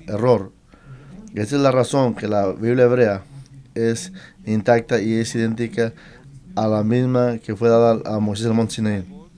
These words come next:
En las traducciones en español, todo el tiempo, tomaron la libertad de cambiarlo y hacer lo que ellos pensaban que era correcto. Estamos hablando acerca de los humanos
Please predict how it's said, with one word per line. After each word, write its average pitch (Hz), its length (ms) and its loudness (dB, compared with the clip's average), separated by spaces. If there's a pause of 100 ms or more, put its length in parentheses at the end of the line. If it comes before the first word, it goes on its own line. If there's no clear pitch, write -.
(400)
En 107 100 -6
las 104 120 -2
traducciones 117 540 0
en 113 80 -2
español, 113 540 -2 (320)
todo 127 160 2
el 113 40 -2
tiempo, 113 400 -2 (560)
tomaron 120 360 4
la 120 80 2
libertad 117 640 4 (280)
de 113 100 -4
cambiarlo 110 600 0 (100)
y 113 80 -6
hacer 117 280 0
lo 117 260 0
que 117 80 -2
ellos 131 140 -2
pensaban 135 680 0
que 101 200 -8
era 107 180 -2
correcto. 101 460 -8 (680)
Estamos 120 340 -2
hablando 117 320 2
acerca 113 260 -4
de 110 60 0
los 104 160 -4
humanos 110 560 -2